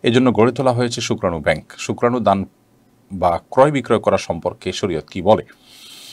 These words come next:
আহ, দেখুন, নিউজটি আমারও দৃষ্টিগোচর হয়েছে।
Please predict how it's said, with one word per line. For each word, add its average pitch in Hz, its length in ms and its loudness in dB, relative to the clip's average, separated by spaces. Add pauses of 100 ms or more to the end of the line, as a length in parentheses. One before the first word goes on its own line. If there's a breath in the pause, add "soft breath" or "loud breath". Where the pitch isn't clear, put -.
(320 loud breath)
আহ, 98 160 10
দেখুন, 151 340 2
নিউজটি 156 400 2
আমারও 156 220 0
দৃষ্টিগোচর 131 580 0
হয়েছে। 92 420 0